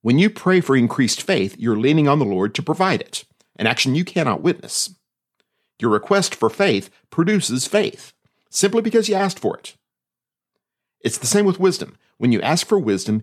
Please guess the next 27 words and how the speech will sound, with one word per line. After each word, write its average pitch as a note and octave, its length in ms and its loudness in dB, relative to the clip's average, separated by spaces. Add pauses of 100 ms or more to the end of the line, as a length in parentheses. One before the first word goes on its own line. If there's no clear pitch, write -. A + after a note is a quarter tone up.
(140)
you A#2+ 140 0
necessarily C3+ 640 0
trust A#2 580 -2 (200)
that A2 120 0
the A2 80 -4
giver F#3 300 2
of G2 120 -2
wisdom G#2+ 360 -2
will F3+ 240 2
give, - 480 -4 (520)
unless A#2 360 0
you're A2 100 0
the F#2+ 80 -4
double-minded G#2+ 560 0
man E2+ 220 -6
James F2 260 -8
warns F2 260 -14
about. - 360 -18 (1000)
Asking A#2 320 0
God's C#3 300 2
rule D#3 260 2
to - 100 -4
dominate B2 400 2
your D3+ 120 0
life D#3+ 400 -2
is B2+ 240 2
itself C#3 580 -2